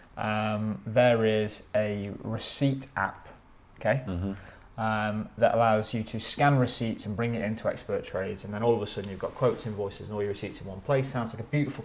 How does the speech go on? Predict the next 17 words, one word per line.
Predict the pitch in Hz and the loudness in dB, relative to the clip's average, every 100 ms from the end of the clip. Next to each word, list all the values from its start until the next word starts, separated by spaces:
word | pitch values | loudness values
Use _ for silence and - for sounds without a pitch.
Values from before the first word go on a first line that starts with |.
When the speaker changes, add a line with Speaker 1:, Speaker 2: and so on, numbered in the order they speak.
| - | -4
Speaker 1:
thing. | 147 151 151 147 - - - - - - - - | 0 2 2 -2 -4 -16 -20 -20 -20 -20 -20 -14
There's | - - | -8 -2
things | 113 101 | 0 0
we | |
can | 98 | 0
integrate | 117 107 110 - | 0 2 2 2
with | 101 | -2
to | 95 | 0
do | 120 | 6
that, | 117 - | 6 4
but | - | 0
there's | 107 | -6
a | |
small | 113 156 143 | 0 4 6
business, | 127 120 123 120 - - - - - - - - | 6 4 2 0 -4 -10 -16 -20 -20 -20 -20 -8
single | - 143 113 | 0 2 2
founder, | 117 110 107 110 | 2 4 2 0